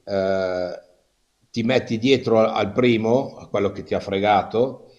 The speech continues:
e ti, e chiudi la porta. Lui invece ha fatto, non ha fatto questo e ha lasciato spazio.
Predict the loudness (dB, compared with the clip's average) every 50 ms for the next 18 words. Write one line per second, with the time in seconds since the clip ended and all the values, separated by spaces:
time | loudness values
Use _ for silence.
0 | _ -14 -8 -8 -8 -6 -4 -6 -4 -2 -2 -2 -2 -2 0 0 2 2 2 0
1 | 0 0 2 2 2 0 -2 -4 -8 -8 -8 -10 -14 _ _ -4 2 4 4 6
2 | 6 6 6 6 4 0 0 2 2 0 2 2 0 0 0 0 -2 -2 -2 -2
3 | 0 0 0 -2 -2 -2 -4 -2 0 0 0 -2 -2 0 0 0 2 0 0 -2
4 | -2 -4 -4 -6 -8 -8 -4 -2 -2 -2 -2 -4 -8 -10 -10 -10